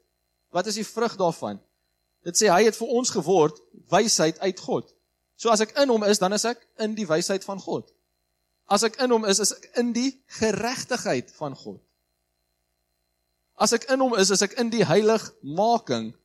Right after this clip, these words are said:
van God. Nou ek wil sê dis die heilig gemaak. Want daar's 'n bietjie van 'n probleem met heiligmaking.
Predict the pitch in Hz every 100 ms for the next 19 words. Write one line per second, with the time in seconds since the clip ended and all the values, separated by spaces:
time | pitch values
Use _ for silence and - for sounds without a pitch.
0 | _ _ _ _ 139 139 127 95 - _
1 | _ _ _ _ _ _ _ _ - 143
2 | 190 156 147 139 139 120 135 135 135 101
3 | - - _ _ _ _ _ _ _ _
4 | _ _ _ _ _ _ 120 120 175 185
5 | 233 226 214 196 - 165 151 127 135 135
6 | 123 104 - -